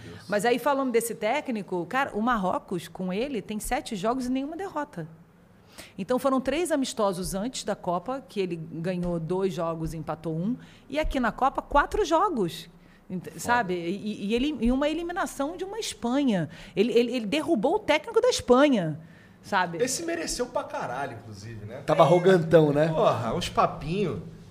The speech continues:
Speaker 3: não é não?
Speaker 1: Streamer, o streamer.
Speaker 2: É, cara, mas olha, mas vários, assim, uma, a, a Espanha começou, né, estreou fazendo sete gols. E aí foi eliminado nas oitavas de final. Era um, assim, é, todo mundo falava da Espanha.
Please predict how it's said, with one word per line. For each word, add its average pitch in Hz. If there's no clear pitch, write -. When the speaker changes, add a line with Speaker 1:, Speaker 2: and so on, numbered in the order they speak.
Speaker 3:
não 143
é 160
não? 185
Speaker 1:
Streamer, 165
o 147
streamer. 160
Speaker 2:
É, -
cara, 339
mas 302
olha, 294
mas 269
vários, 285
assim, 233
uma, 220
a, 175
a 190
Espanha 269
começou, 277
né, 262
estreou 240
fazendo 240
sete 226
gols. 170
E 180
aí 185
foi 233
eliminado 226
nas 226
oitavas 226
de -
final. 196
Era -
um, -
assim, 240
é, 196
todo 440
mundo 277
falava 180
da 165
Espanha. 160